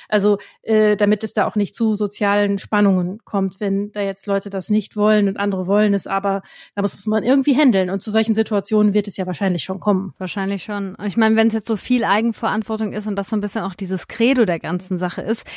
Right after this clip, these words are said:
Speaker 2: klingt das für mich ein bisschen so, als würde das Schulministerium die Schulen damit auch ein bisschen alleine lassen, ne? Du hast ja beim Lehrerverband nachgefragt. Was sagt der dazu?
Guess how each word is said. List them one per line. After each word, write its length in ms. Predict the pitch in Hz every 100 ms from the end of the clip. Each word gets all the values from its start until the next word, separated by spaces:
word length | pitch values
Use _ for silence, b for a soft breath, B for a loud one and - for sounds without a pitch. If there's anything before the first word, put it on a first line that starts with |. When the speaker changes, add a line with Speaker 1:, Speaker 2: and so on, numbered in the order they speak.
| B -
Speaker 2:
klingt 220 | - 247
das 100 | 262
für 100 | 233
mich 220 | 220 233
ein 140 | 277 220
bisschen 260 | 240 254
so, 80 | 214
als 220 | 214 214
würde 160 | 226 214
das 100 | 208
Schulministerium 840 | - 226 226 214 - 226 220 214 208
die 80 |
Schulen 260 | 196 - 233
damit 240 | 208 208
auch 120 | - 208
ein 80 |
bisschen 340 | 208 208 226 196 -
alleine 460 | 170 180 269 269
lassen, 440 | 143 135 - 160 156
ne? 160 | 214
Du 140 | 247 208
hast 160 | 208
ja 160 | 214 202 B B
beim 160 | - 196
Lehrerverband 640 | 185 202 214 233 208 214
nachgefragt. 640 | 208 208 214 214 - 220 -
Was 160 | 196 -
sagt 200 | 180 -
der 140 | 160
dazu? 420 | 190 - 262 302